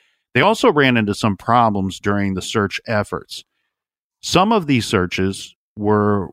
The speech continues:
with the Sarasota Police Department and others involved, but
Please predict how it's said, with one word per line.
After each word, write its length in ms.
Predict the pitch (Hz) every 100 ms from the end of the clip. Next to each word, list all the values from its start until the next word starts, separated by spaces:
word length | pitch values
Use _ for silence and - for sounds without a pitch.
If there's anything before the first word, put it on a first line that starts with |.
| -
with 480 | 110 104 - - _ -
the 100 | 110
Sarasota 580 | - 117 107 - 104 92
Police 320 | 101 98 -
Department 520 | 92 - 80 - 64 _ _ -
and 220 | 104 95
others 400 | - 98 95 90
involved, 640 | 85 82 87 71 - _ _ _ _ _ _
but 360 | 104 131 123